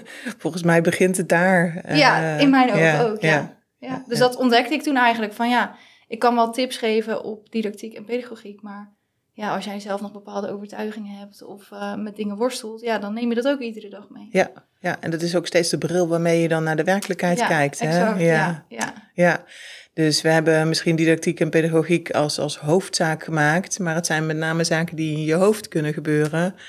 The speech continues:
Speaker 2: Ja.
Speaker 1: Ja, pedagogiek natuurlijk niet, het gaat alweer veel meer naar je lijf en naar die verbinding. Maar dat persoonlijk leiderschap, dat zit natuurlijk gewoon, ja, helemaal verweven door heel je script heen.
Speaker 2: Ja, en ook het stukje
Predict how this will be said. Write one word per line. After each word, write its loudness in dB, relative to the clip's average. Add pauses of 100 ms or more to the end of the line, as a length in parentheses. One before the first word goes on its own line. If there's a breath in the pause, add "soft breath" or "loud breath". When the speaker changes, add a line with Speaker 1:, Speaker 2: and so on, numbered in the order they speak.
Speaker 2:
Ja. -16
Speaker 1:
Ja, -18
pedagogiek -2
natuurlijk -10
niet, -2
het -4
gaat -6
alweer 2
veel 0
meer 0
naar 2
je 2
lijf 0
en -4
naar 0
die -4
verbinding. 0 (400 loud breath)
Maar 0
dat 2
persoonlijk 4
leiderschap, 0
dat -6
zit 0
natuurlijk -10
gewoon, -2
ja, -16
helemaal -4
verweven -4
door -4
heel 0
je 0
script -2
heen. 0 (320 loud breath)
Speaker 2:
Ja, 2 (100)
en -2
ook 0
het -8
stukje -4